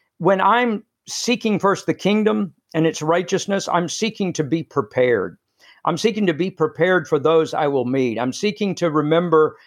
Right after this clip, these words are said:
that the life I'm living is, is a life of dying to self. I'm, I'm seeking to learn that, um, more intentionally. I think as, as I see me thinking with the help of the Holy Spirit, that I wanna be prayerful and prepared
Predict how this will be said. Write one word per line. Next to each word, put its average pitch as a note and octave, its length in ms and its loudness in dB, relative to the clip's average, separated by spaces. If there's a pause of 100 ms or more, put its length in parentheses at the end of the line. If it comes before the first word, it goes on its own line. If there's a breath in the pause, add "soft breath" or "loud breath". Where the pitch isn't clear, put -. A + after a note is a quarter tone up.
(140)
that D3 320 0
the D#3+ 160 0
life E3+ 340 2
I'm D#3 200 2
living D3+ 340 2
is, A#2+ 300 -2
is C#3+ 340 0
a C#3+ 140 0
life D3 360 0
of A2+ 200 -6
dying C#3 340 2
to B2+ 100 -6
self. D#3 400 0 (540)
I'm, C#3 260 -2
I'm C#3+ 180 -2
seeking D#3+ 400 -4
to C#3 120 -2
learn D3 520 0
that, F3+ 320 2 (580)
um, C3+ 480 0
more F3 280 2
intentionally. F3 520 0
I D3+ 40 0
think G#3+ 220 -2
as, E3 160 -2 (320 soft breath)
as D#3 160 2
I F3+ 120 4
see A3 260 -4
me F#3+ 520 -2 (140)
thinking G#3 540 -4 (400)
with E3 220 -2
the D3+ 100 2
help G3 260 0
of G3 80 0
the D3+ 80 2
Holy E3 300 2
Spirit, F3+ 500 2 (240 soft breath)
that E3 160 2
I E3 60 4
wanna F3 240 2
be F3+ 500 -4 (240)
prayerful G#3 800 2
and D#3 240 -6
prepared D3+ 920 -2